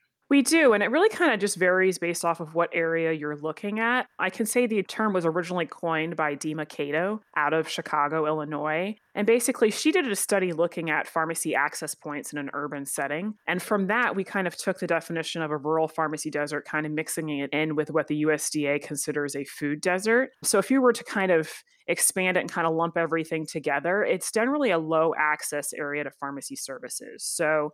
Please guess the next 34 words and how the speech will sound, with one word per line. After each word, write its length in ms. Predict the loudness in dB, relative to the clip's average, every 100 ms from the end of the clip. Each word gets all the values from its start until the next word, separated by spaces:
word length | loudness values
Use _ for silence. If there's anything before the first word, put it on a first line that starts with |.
| -2
in 100 | 0
a 80 | 2
rural 320 | 4 6 4
setting, 380 | 2 0 0 0
that'd 180 | -4
be 160 | -4 -6 -2
any 300 | -2 -2 0
area 280 | 2 0
that's 240 | -2 -6 -6
more 160 | -4 -4
than 140 | -6
ten 300 | -8 -6 -4
miles 460 | -2 0 -2 -4 -8
to 80 |
the 80 | -14
closest 480 | -10 -8 -8 -10 -8
pharmacy, 600 | -6 -6 -4 -2 -2 -4 _
and 160 | -2 2
then 140 | 2
in 100 | 0
an 100 | -2 2
urban 340 | 2 4 2
setting, 380 | 2 2 2 0
that 180 | 0 -2
can 160 | -6
be 160 | -4 -4
one 320 | 0 0 0
mile 500 | 2 2 2 2 -2 _ -20 -10
with 320 | 0 2 2
access 500 | 0 0 -2 -4 -4
to 200 | -8 -6
a 60 | -6
car 460 | -2 0 0 -2
or 100 | -4